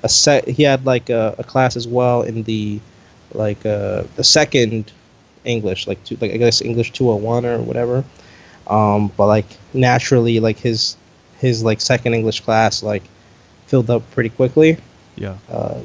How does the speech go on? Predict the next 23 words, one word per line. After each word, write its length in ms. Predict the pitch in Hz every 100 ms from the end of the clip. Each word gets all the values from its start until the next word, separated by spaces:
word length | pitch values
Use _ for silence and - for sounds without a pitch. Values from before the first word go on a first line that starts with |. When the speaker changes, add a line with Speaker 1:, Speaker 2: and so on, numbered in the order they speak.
| -
Speaker 1:
'cause, 180 | 117 113
like, 140 | 117 -
you 80 | 123
know, 140 | 113 117
everyone, 440 | 113 113 110 110
I 60 | 110
guess, 160 | 110
who 80 | 117
had 340 | 117 120 117
him 160 | 110 110
in, 180 | 107 113 - - - - - _ 135
like, 420 | 117 107 110 95
English 320 | 117 120 -
one 140 | 123
oh 60 | 120
one, 340 | 120 127 123
they 100 | 120
all 220 | 120 117 120
knew 160 | 120
he 120 | 117
was 120 | 113 -
great, 340 | 139 139 127
so 380 | - 120 113